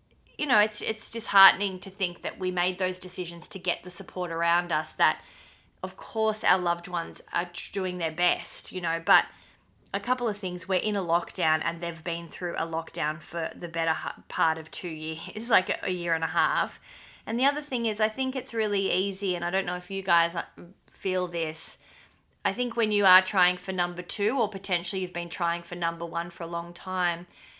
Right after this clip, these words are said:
I think some people just start to assume you get used to it,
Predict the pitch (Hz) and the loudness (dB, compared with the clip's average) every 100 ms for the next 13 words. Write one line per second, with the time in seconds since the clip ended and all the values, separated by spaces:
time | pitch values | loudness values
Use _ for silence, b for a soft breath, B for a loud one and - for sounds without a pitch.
0 | B B - 226 381 403 392 359 349 277 | B B -18 -12 -10 -4 -4 -2 -4 -4
1 | 254 262 - 226 - 247 226 - 226 226 | -6 -6 4 4 4 0 0 0 0 0
2 | 220 214 214 - 196 220 - 165 76 | 0 0 0 0 0 -2 -4 -4 -8